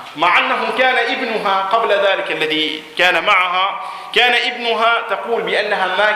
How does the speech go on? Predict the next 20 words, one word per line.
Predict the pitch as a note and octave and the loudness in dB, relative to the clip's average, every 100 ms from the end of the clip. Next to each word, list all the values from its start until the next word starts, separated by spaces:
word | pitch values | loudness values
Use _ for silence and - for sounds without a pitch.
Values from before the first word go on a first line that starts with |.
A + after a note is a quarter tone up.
| G3+ | 2
كانت | F#3+ F3+ - | 0 0 -2
تنام | F3+ F#3 F3+ F3 | 0 0 0 -2
الليل، | E3 G#3+ A#3 - - - - | 0 0 0 -4 -10 -14 -6
لأن | D#3+ G#3+ C4 A3+ | 0 2 2 0
ابنها | A3 C4 A#3 G#3+ F3 F#3 A3+ - - - - - | 0 0 0 2 2 0 0 -2 -8 -10 -14 -14
ما | D#3+ A3 A3+ | 0 2 4
كان | A3+ G#3 G3 | 4 2 2
يجد | F3+ A3 G#3+ F#3 G3+ G3+ - | 2 0 0 -2 -2 -2 0
لبنا | F#3+ G3 F#3+ E3+ D#3+ | 0 2 2 0 0
يرضع | E3+ - D3+ D3+ | -2 0 -2 0
منها، | D#3+ D3 B2+ A2+ F#2 - - - - - C3+ | -4 -2 -2 -2 -4 -10 -16 -18 -18 -12 -4
ولكن | E3 F#3+ F#3+ | 0 0 0
بمجرد | F3+ E3+ E3 G#3 F3+ F3+ | -6 -4 0 2 2 0
أن | F3 | -2
التقم | F3 - G#3+ G#3 F#3 | -4 -2 0 0 -2
النبي | F3 F3 F#3 | -2 -4 -6
صلى | F3 F3+ E3+ | -2 -2 2
الله | F3 F3 D#3 | 2 2 0
عليه | D#3+ E3+ - | -2 -2 -4
وسلم | - F3+ E3+ | -4 -2 -2